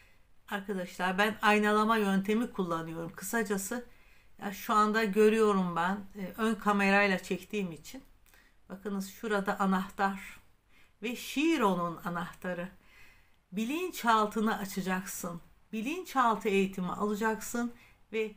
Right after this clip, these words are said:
sıkıntılı süreçlerin tamamının gittiğini gösteriyor. Bakınız arkadaşlar, eğer New Age akımlarına ilgin varsa bir akıma girebilirsin, astroloji gibi bir eğitim alabilirsin.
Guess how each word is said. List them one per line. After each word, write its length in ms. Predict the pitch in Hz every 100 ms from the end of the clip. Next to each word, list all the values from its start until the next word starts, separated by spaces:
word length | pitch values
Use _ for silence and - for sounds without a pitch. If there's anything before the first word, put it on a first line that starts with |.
| -
sıkıntılı 760 | - - 208 240 220 202 226 233
süreçlerin 1120 | - 202 190 190 - 185 - 202 196 208 196
tamamının 720 | 196 233 202 185 175 190 185
gittiğini 540 | 185 180 - 175 175 170
gösteriyor. 680 | 170 - 170 170 165 - - - - - -
Bakınız 380 | 254 254 233 202
arkadaşlar, 640 | 208 208 208 175 - 156 143 - - -
eğer 240 | 247 254
New 380 | 240 254 254 226
Age 180 | 220 -
akımlarına 640 | 202 202 214 208 202 208
ilgin 520 | 202 208 190 214 208 190
varsa 480 | 208 208 - 156 - - - - - - - - 190
bir 400 | 254 269 - - - - _ - -
akıma 400 | 214 - 254 254
girebilirsin, 1000 | 240 240 247 240 240 247 - - 240 240
astroloji 760 | 214 208 - 247 247 220 214 233
gibi 280 | 233 233 226
bir 60 |
eğitim 400 | 233 233 - 226
alabilirsin. 1000 | 226 233 233 233 233 233 - 240 240